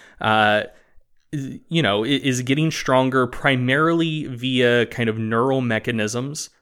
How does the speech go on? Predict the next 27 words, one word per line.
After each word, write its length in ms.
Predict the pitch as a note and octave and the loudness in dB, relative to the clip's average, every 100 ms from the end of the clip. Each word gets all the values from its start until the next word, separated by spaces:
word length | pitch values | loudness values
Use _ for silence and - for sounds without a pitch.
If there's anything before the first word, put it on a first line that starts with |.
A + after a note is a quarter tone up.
| _ | _
beneficial 680 | A#2 D3 D3+ D#3+ D3+ D3 C#3 | -2 -2 -2 -2 0 0 0
for 320 | - B2+ A#2+ | 0 0 0
hypertrophy? 720 | A#2 A2+ D3 D3 A2 - - | -4 -2 0 0 -4 -10 -6
Is, 360 | A2+ G#2+ - - - _ - | -4 -4 -4 -6 -18 _ -8
is 160 | G#2+ - | -8 -8
power 440 | - D3 D#3+ D#3+ | -6 -2 2 0
building 640 | C3+ C#3 C3+ C3 C3 B2+ - | 2 2 2 0 -2 -2 -6
the 160 | A#2 A#2 | -4 -2
way 300 | G#2+ G#2+ A#2+ | 0 0 0
of 120 | G#2+ | -4
the 80 | G2+ | -8
future? 640 | - A2+ A2 - - - - - - - - | -6 -6 -4 -8 -12 -18 -20 -20 -20 -18 -2
Uh, 300 | C3 C3 - - - _ _ - | 2 2 -2 -12 -20 _ _ -8
and 80 | F3+ | 2
so 160 | A#3+ A3+ | 2 4
I, 200 | G#3+ A#3+ | 0 0
I'm 160 | G#3+ A3+ | 0 2
skeptical, 680 | - - - G#2+ - E3+ - _ - | 0 0 -2 -6 -4 -4 -6 _ -2
uh, 180 | B2 B2 | -2 0
and 100 | C#3+ | 0
I'm 120 | D#3 | -2
skeptical 540 | - G3+ F#3+ F#3+ F3 D#3+ | 0 -2 -2 -2 0 0
for 580 | - C#3+ C#3 C#3 C3+ - | -2 -2 2 2 2 0
a 60 | |
couple 540 | B2+ - - C#3+ C3+ A#2 | -10 -8 -6 -2 -2 -2
reasons. 640 | G#2 G#2+ G#2 E2 - - - - - - - | -4 -6 -6 -10 -10 -10 -12 -20 -20 -20 -20
First, 600 | - F3 A#3 - - | 4 4 4 -4 -6